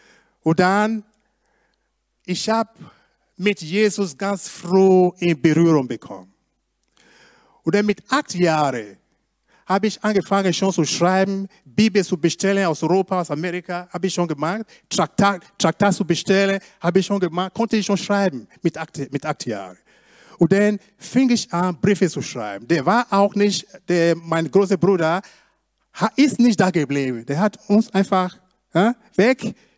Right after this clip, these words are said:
Ich will hier keine um mich haben, ich will keine in dieses Haus haben, weg einfach. Und der ist einfach zur großen Stadt gezogen nach Lagos. Da war keine da.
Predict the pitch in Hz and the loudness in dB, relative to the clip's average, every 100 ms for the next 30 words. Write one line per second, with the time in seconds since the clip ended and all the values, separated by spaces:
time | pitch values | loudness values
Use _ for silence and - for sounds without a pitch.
0 | _ _ - 160 226 208 202 - 208 208 | _ _ -8 -6 -2 0 -2 0 2 4
1 | 208 - 180 165 214 - 185 196 180 196 | 2 2 0 2 -2 0 0 0 0 -4
2 | - 190 190 175 190 180 - 175 180 170 | -4 -4 -4 -2 -2 -2 0 0 0 -4
3 | 175 170 _ 175 196 190 190 202 202 _ | -4 -6 _ -2 -2 -2 -2 -4 -6 _
4 | - 143 214 233 190 - 214 196 151 156 | -12 -2 0 0 -4 0 0 2 0 0
5 | 202 - - - - - - 220 147 165 | -2 -6 -20 -20 -18 -4 2 2 2 4
6 | 277 254 - - - - 269 180 - 160 | 4 2 -4 -8 -2 -2 0 -2 0 0
7 | 147 139 131 120 104 - - _ _ _ | 0 -4 -6 -8 -10 -18 -20 _ _ _
8 | 147 190 - 226 190 226 | -2 -2 0 -2 0 -4